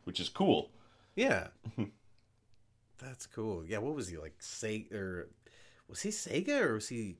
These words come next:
Speaker 2: PlayStation? He was PlayStation,
Speaker 1: <sighs> I think he
Speaker 2: probably.
Speaker 1: was PlayStation, yeah, like, the first
Speaker 2: Yeah.
Speaker 1: couple of games. And then I think, I might be wrong, but I think it was a Wii game that was, like, Rayman Raving Rabbids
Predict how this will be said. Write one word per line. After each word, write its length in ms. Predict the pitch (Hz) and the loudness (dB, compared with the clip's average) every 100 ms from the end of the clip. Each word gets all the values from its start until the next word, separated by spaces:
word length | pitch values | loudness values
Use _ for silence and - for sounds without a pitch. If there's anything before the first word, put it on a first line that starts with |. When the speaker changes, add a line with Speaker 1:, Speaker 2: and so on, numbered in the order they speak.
| - - | -14 -2
Speaker 2:
PlayStation? 800 | 123 104 - 87 82 92 80 78 - | 2 2 0 -2 -4 -6 -8 -10 -10
He 60 | 151 | -8
was 100 | 156 | -6
PlayStation, 580 | 160 165 147 127 127 127 | -4 -2 -2 -4 -4 -2
Speaker 1:
<sighs> 40 | |
I 80 | 139 | -2
think 300 | 101 196 262 | 0 4 6
he 80 | 254 | 6
Speaker 2:
probably. 80 | 143 | 6
Speaker 1:
was 140 | 113 | 6
PlayStation, 720 | - 110 110 - 85 85 90 | 6 6 6 4 0 0 0
yeah, 140 | 87 82 | 0 2
like, 200 | 80 - | 2 0
the 60 | |
first 340 | 85 98 90 82 | 0 4 4 2
Speaker 2:
Yeah. 60 | 78 | 0
Speaker 1:
couple 240 | 76 80 | 0 -2
of 80 | 78 | -4
games. 500 | 80 78 78 - - - | -4 -4 -4 -8 -10 -2
And 140 | 92 | 4
then 80 | 101 | 6
I 80 | 95 | 6
think, 320 | - 143 - - _ - - - - - | 6 4 2 -12 _ -20 -20 -20 -12 4
I 100 | 104 | 8
might 200 | 156 190 | 8 8
be 120 | 139 | 2
wrong, 360 | 85 95 85 82 | 8 8 8 4
but 100 | 85 | 2
I 40 | |
think 220 | - 143 | 4 2
it 80 | 156 | 4
was 160 | 110 95 | 2 2
a 40 | |
Wii 320 | 78 90 90 | 0 2 2
game 440 | 78 82 78 73 80 - | 2 0 0 -4 -6 -4
that 80 | |
was, 80 | 85 | -2
like, 100 | 87 | -2
Rayman 600 | 80 85 90 90 87 85 | 0 4 6 6 4 4
Raving 340 | 82 85 82 78 | 2 0 0 -2
Rabbids 640 | 78 78 71 69 - - | 4 4 4 -2 -4 -6